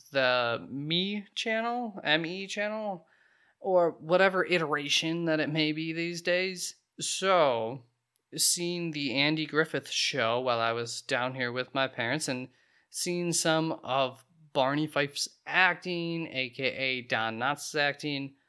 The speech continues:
reminded me of just how unique of an actor that Don was. In some areas, he did things that few actors can portray in such a manner as he did. And I think a lot of that really came down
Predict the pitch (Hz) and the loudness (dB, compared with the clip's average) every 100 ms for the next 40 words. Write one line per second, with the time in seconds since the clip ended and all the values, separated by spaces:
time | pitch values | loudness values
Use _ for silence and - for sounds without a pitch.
0 | _ _ _ 170 165 175 208 233 226 190 | _ _ _ -2 2 4 4 2 -2 -4
1 | 185 165 147 175 - - - - 220 311 | -2 -2 -2 -6 -6 -10 -10 -2 0 0
2 | 233 143 135 143 143 127 113 117 113 113 | 0 0 0 -2 -2 -4 -2 -2 -2 -2
3 | 127 120 110 123 107 110 127 143 - - | -4 -6 -4 -2 -2 -2 2 2 0 -8
4 | - _ _ _ _ _ 175 170 - 247 | -16 _ _ _ _ _ -2 0 4 4
5 | 254 156 131 123 120 117 - - - 208 | 4 2 0 -2 -6 -8 -12 -14 -10 -10
6 | 214 151 170 - 214 220 - 123 - - | -4 -2 -2 -4 -4 -2 -2 -2 -4 -12
7 | 196 220 247 139 123 123 123 - 139 127 | -8 -2 2 2 2 -4 -10 -8 -10 -10
8 | 120 - 131 143 151 120 117 117 - - | -10 -4 -2 -2 -2 -6 -8 -10 -10 -6
9 | 233 226 139 110 117 123 120 113 107 107 | -6 -6 -6 -6 -4 -2 -2 -4 -8 -12
10 | 107 113 110 135 214 202 185 202 208 175 | -10 -8 -6 -6 -4 -2 4 6 6 6
11 | 143 139 143 131 151 131 120 120 | 4 2 -4 -4 -6 -4 -4 -6